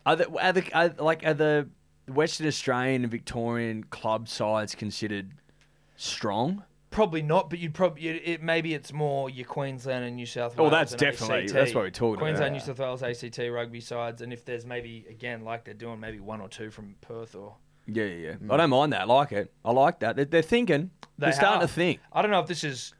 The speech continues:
Speaker 2: Phil Kearns and the boys and all the, the, the signatories, former captains and World Cup
Speaker 1: Well, these
Speaker 2: winners.
Speaker 1: are the sort of ideas you knock up over lunch.
Speaker 2: Over a lunch, yeah.
Speaker 1: Yeah,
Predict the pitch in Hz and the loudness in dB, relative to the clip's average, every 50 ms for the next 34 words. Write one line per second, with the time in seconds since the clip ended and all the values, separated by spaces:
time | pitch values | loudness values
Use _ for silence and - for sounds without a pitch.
0 | _ _ - - 160 165 156 156 - 160 147 160 190 202 180 147 139 131 117 113 | _ _ -8 -2 2 2 2 2 2 2 2 2 2 0 0 -4 -4 -6 -6 -4
1 | 123 120 120 123 147 170 165 175 147 143 143 135 135 131 131 123 117 117 - - | -2 0 0 2 0 0 0 -2 -2 -2 0 0 0 0 0 0 -2 -4 -6 -6
2 | 131 127 120 120 - - - - - 139 123 - - 151 156 156 160 160 156 - | -6 -6 -6 -6 -10 -12 -12 -12 -10 -10 -8 -6 -6 -6 -6 -4 -6 -6 -6 -6
3 | 131 123 127 131 147 151 - - 147 143 131 120 - - 139 147 143 - 147 143 | -6 -6 -4 -6 -6 -6 -4 -4 -4 -4 -4 -4 -2 0 0 0 0 -2 -6 -6
4 | 139 123 123 117 110 107 107 120 127 127 120 120 - 143 156 156 143 165 196 220 | -6 -6 -6 -8 -10 -8 -6 -2 -2 -2 -2 0 0 0 0 0 2 6 6 6
5 | 226 202 208 202 202 - - 160 151 139 127 123 120 113 104 110 107 107 101 101 | 8 6 6 6 6 6 8 8 8 8 8 6 6 4 2 0 -2 -2 -4 -4
6 | 98 98 95 95 - 98 92 87 - 92 95 95 92 92 80 78 143 143 143 147 | -2 -2 -2 -2 0 0 0 0 0 -2 -4 -4 -4 -4 -6 -6 -6 -6 -6 -8
7 | - - 147 143 139 135 131 131 120 120 120 117 113 110 120 107 120 117 | -4 0 2 4 4 4 2 0 -2 -2 -2 -2 -4 -6 -6 -4 -2 -2